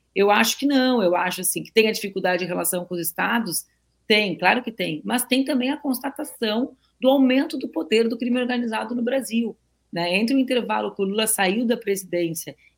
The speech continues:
e o Lula voltou pra presidência, a ascensão dos grupos, a, a ascensão da força dos grupos dentro do Estado brasileiro é assustadora, né, Amara?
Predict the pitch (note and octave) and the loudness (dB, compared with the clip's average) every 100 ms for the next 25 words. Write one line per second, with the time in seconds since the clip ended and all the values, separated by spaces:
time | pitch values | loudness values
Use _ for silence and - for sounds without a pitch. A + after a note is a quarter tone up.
0 | F3+ F#3 G3+ A#3 G3+ F#3+ - G#3+ A3 G#3 | 0 2 4 4 2 -2 -2 -4 -4 -6
1 | F#3 E3 E3 G3 A#3+ A3+ - G#3 - G#3+ | -6 -6 -6 -4 -2 -2 0 0 0 -2
2 | F#3 A3+ C#4 - A3 F#3 G3 F#3+ - D3+ | -2 -2 -4 -4 -8 -4 -4 -4 -8 -12
3 | - - _ D#3+ - F#3 F#3 - F#3 F3+ | -12 -20 _ 2 2 2 -2 2 0 2
4 | - G3+ F#3+ C4 D#4+ D#4+ - - - C4 | 0 -2 0 0 0 -2 -4 -2 4 6
5 | C#4+ D#4+ D#4 A#3 G#3+ F#3 A3 - E3+ D#3 | 6 2 -2 -4 -4 -2 -2 -2 -6 -4
6 | G#3 A3+ A3+ - G#3+ G3 G3 F#3 F3 F#3 | -6 -6 -8 -4 -2 -2 -2 -4 -2 -2
7 | B3 C4+ - - - A3 B3 C4 F#3+ F#3 | -2 -4 -12 -14 2 4 6 4 2 0
8 | G3 F3 | 0 -2